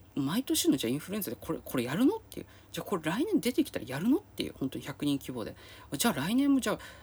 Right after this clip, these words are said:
あ、あ、こ-、コロナになるんだ。あ、じゃあ自分たち、あ、じゃあもうこんな、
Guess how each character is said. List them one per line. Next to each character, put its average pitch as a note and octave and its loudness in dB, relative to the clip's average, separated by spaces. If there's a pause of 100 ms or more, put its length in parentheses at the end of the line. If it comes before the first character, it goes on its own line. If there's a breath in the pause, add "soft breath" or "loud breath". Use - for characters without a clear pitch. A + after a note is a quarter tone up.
(140 loud breath)
あ、 - -2
あ、 - -4
こ-、 - -4
コ F#3 0
ロ A3+ 0
ナ E3 2
に A2 -2
な A#2+ -2
る C#3 0
ん - 0
だ。 - -2
あ、 B2+ -4
じ - -2
ゃ A#2+ 0
あ - -4
自 C3 -2
分 A#3+ 2
た - -2
ち、 A#2+ -6
あ、 B2+ -6
じ C3 -2
ゃ - 0
あ A#2+ -2
も - -8
う - -8
こ - -6
ん A3 0
な、 A#3+ -2